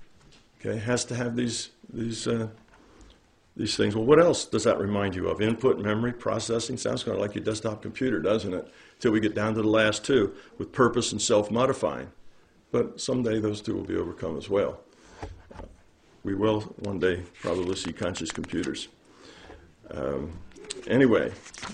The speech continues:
um, drop that bomb and just move on.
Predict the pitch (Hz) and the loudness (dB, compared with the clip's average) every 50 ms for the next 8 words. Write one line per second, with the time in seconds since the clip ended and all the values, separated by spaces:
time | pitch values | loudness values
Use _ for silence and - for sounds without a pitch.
0 | - - 98 101 98 98 98 101 101 101 101 101 98 95 95 - - - 233 - | -4 -2 0 2 2 2 4 4 4 4 4 2 0 -2 -6 -10 -16 -16 -16 -12
1 | - 262 - - - 233 233 - - - - - - - - - - - - 120 | -12 -12 -10 -10 -10 -12 -12 -12 -14 -12 -12 -12 -12 -14 -16 -16 -6 2 6 6
2 | 117 117 - 127 127 123 120 113 110 110 110 110 104 113 110 110 117 113 117 113 | 6 8 8 6 6 8 6 6 6 6 4 4 2 2 0 2 2 2 4 4
3 | 127 127 123 110 101 | 4 4 4 4 2